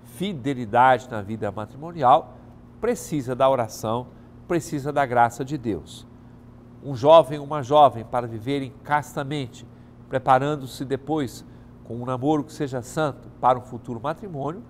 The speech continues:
precisam exercitar-se no autocontrole e precisam da graça de Deus.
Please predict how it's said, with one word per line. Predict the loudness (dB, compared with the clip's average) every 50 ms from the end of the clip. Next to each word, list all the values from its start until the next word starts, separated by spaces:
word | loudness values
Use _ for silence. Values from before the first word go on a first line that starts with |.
| -20 -20 -20 -20 -20 -20 -20 -20 -20 -20 -12 -6
precisam | -4 -4 -4 -2 0 0 0 0 -2 -6 -8 -8
exercitar-se | -8 -6 -6 -6 -6 -8 -10 -16 -4 2 4 6 6 4 2 -6 -14 -14 -14 -14 -18 -20 -20 -20 -20 -20 -20 -20 -10
no | 2 6
autocontrole | 6 6 6 6 0 -10 -12 -12 -14 -14 -6 0 2 4 4 4 4 0 -4 -12 -14 -20 -20 -14 -10
e | -10 -8
precisam | -6 -6 -6 -6 -4 -4 -4 -4 -6 -4
da | 0 0 0
graça | 2 2 2 2 2 0 -6 -12
de | -12 -12
Deus. | -10 -10 -10 -12 -12 -16 -20 -20 -20 -20